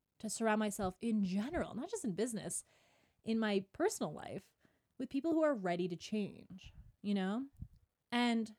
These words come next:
there was definitely a time when I was really, really understanding of, like, we have this whole narrative around, "Oh, you know, sometimes you just need to rant. You just need to vent." And I used to really buy into that and agree with that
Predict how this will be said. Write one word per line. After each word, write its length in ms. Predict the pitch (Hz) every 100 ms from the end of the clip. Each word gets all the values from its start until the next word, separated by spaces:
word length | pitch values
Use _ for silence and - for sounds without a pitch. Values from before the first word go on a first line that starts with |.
| _ _
there 120 | 269
was 120 | 294 330
definitely 300 | 294 320 285
a 60 |
time 560 | 247 240 233 226 202 170
when 260 | 180 180 -
I 460 | 185 180 185 185 180
was 220 | 175 165
really, 380 | 170 214 214 214
really 220 | 196 190
understanding 640 | 185 175 - 240 233 220
of, 120 | 214 180
like, 260 | 165 165 _ _ _ _ _
we 120 | 285 269
have 260 | 294 370
this 200 | 392 370
whole 140 | 285 240
narrative 680 | 180 160 175 220 214 214
around, 600 | 190 170 170 165 165 170 - _ _ _ _ _
"Oh, 680 | 320 349 339 302 277 254 226 -
you 140 | 277
know, 60 | 277
sometimes 280 | 339 370
you 60 | 359
just 80 | 330
need 160 | 330
to 80 | 247
rant. 840 | 214 170 185 208 185 - - - - _ _
You 80 | 208
just 100 | 208
need 120 | 262
to 40 | 233
vent." 500 | - 165 139 - - _ _ _ _ _ _ - _ - _
And 200 | 262 269
I 100 | 262
used 240 | 277 330 -
to 80 | 247
really 160 | 220
buy 180 | 208 180
into 280 | 165 160 -
that 240 | 170 202
and 80 | 208
agree 320 | 180 240 339
with 120 | 247
that 320 | 185 - -